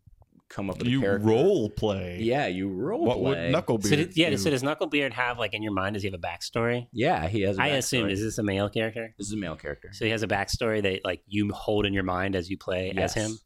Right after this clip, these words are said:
Speaker 1: Yes.
Speaker 2: Uh, do any, can you reveal any of that backstory to
Speaker 1: I
Speaker 2: us?
Speaker 1: can, because I know that my
Speaker 3: I don't wanna spoil
Speaker 1: cohort
Speaker 3: it. They might. You don't know.
Speaker 1: No, I'm pretty sure I've revealed it to them. It's not a secret. So Fargrim Knucklebeard,
Speaker 3: Yeah.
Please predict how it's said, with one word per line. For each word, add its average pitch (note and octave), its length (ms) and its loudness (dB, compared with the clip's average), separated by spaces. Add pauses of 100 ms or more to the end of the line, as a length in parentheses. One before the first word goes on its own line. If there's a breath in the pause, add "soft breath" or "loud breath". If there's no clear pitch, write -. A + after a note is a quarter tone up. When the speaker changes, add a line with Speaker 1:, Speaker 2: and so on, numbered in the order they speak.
Speaker 1:
Yes. G2 120 2
Speaker 2:
Uh, G#2+ 220 2
do A2 220 2
any, A2+ 220 0 (100)
can A#2 180 2
you A#2 100 6
reveal G2 440 4
any G2 160 2
of F#2 80 -4
that F#2 180 0
backstory F#2+ 540 -2
to G2 180 -2
Speaker 1:
I G#2 40 2
Speaker 2:
us? G#2+ 60 -4
Speaker 1:
can, D#2 380 -2 (180)
because F#2 220 -4
I F2 80 0
know E2+ 220 0
that E2+ 120 -2
my D#2 460 -6
Speaker 3:
I C#3 60 -2
don't D3+ 80 2
wanna D#3 140 4
spoil A#2 280 2
Speaker 1:
cohort F3+ 160 2
Speaker 3:
it. F#2 60 0
They G#2+ 80 6
might. A#2 300 0
You A#2+ 100 -4
don't B3 120 -4
know. - 200 -16 (100)
Speaker 1:
No, F3+ 220 0
I'm E3 120 0
pretty - 180 -4
sure C#3 140 0
I've F2+ 200 2
revealed D#2 380 -4
it B1 80 -14
to C#2 60 -18
them. G#2 120 -6
It's E3 100 -4
not D3+ 140 0
a - 20 -10
secret. - 320 -14 (220)
So F#2 680 0
Fargrim B2 380 -2
Knucklebeard, E2 600 -6 (300)
Speaker 3:
Yeah. C3 120 -16